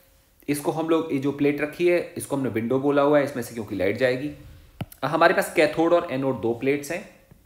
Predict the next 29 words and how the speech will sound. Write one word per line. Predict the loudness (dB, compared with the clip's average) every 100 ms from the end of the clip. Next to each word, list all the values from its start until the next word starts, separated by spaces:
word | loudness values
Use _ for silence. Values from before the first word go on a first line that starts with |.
| _ -18 -4
this | -2 -2 -6 -14 -20 -20 -8
and | -6 -6 -8 -18 -18 -10
this, | -10 -10 -16 -20 -20 _ _ _ _ -2
right। | -2 -2 -10 -20 -20 -20 -12 2
अ, | 6 8 6
हम | 4 2 4
generally | 4 4 2
ट्राई | 6 6
करते | 6 2
हैं, | 2
जब | 0
हम | 0
photoelectric | -2 0 0 0 -2 -4 -4
इफेक्ट | -2 -2 -2
को |
समझने | -2 0 0 -2
की | -4
ट्राई | 2 2
करते | 2 -2 -2
हैं, | -2
जो | -4
चीज़ें | -4 -6
मैं | -2
आपको | -2 0 -2
यहाँ | -2 -4
पे | -4
समझा | -6 -4 0
रहा | 0
था | 0 -2 -8 -16 -20